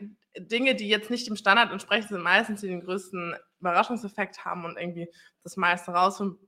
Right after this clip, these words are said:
Also ich wirklich ganz positiv habe ich diese Olympischen Spiele, die wir als Unternehmen angepasst haben, in Erinnerung. Da haben wir beispielsweise auch eine Übung gemacht, wo wir gesagt haben, okay, m-, lasst uns das Unternehmenswelt,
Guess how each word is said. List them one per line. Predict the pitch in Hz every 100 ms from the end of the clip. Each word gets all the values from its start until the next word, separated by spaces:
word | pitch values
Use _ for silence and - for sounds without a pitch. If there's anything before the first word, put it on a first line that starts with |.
| -
Also | 180 170
ich | 170 -
wirklich | 196 196 190 -
ganz | 185 202 -
positiv | 202 185 190 185
habe | 175 180
ich |
diese | - 170 165 165 _ _ _ _ _ _
Olympischen | 190 190 208 247 262 254 254 202
Spiele, | - 214 214 185
die | 175
wir |
als | 175
Unternehmen | 175 180 180 196
angepasst | 175 175 190 185
haben, | 180 175 - - - _
in | 185
Erinnerung. | 180 180 180 180
Da | 170
haben | 185
wir |
beispielsweise | 175 170 196 185 180 175 175
auch | 175
eine | 185 175
Übung | 175 175
gemacht, | 170 165 -
wo | 175
wir | 170
gesagt | 175 180
haben, | 170
okay, | 170 175
m-, | 170 - - -
lasst | 175 175 175 190
uns | 180 - _
das | - 170 - _ _
Unternehmenswelt, | - 185 185 175 185 180 156 156 156 -